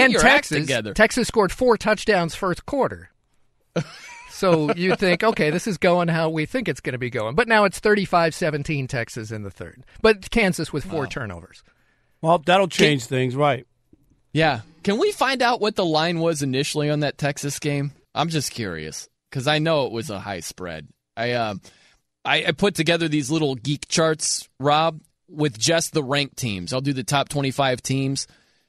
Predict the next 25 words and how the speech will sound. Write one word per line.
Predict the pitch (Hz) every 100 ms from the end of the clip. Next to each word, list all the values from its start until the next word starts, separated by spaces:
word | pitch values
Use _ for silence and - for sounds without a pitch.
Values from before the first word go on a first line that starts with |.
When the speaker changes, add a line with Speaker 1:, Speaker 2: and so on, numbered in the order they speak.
| _ -
Speaker 2:
and | 120
I'll, | 117 117 -
I'll | 151
do | 139
the | 135
point | 117 143 127
spread | - 139 131
and |
the | 120
total | - 131 127 127
and | 123
just | 135 139 -
keep | 196 165
an | 135
eye | 147 160
on | 117 117
it | 117
'cause | 139 127
it's | 147 - -
interesting | 208 185 123 - 98
to | 98
me. | 92 82 - - _ _ _ -
But | 139
the | 139
non-ranked | 139 160 185 143 139 123 -